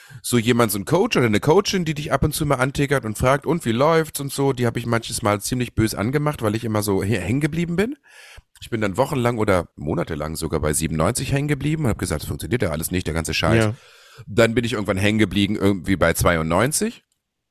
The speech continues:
Speaker 1: Und jetzt häng ich
Speaker 2: Mhm.
Speaker 1: so zwischen sechsund-, sechsundachtzig und siebenundachtzig.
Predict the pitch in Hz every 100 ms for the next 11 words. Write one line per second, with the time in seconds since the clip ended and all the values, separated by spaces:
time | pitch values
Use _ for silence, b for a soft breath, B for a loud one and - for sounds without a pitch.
0 | _ 127 117 151 - 185 185 175 - 165
1 | 170 147 143 151 135 131 98 131 - -
2 | 120 - 127 131 92 85 - - - 69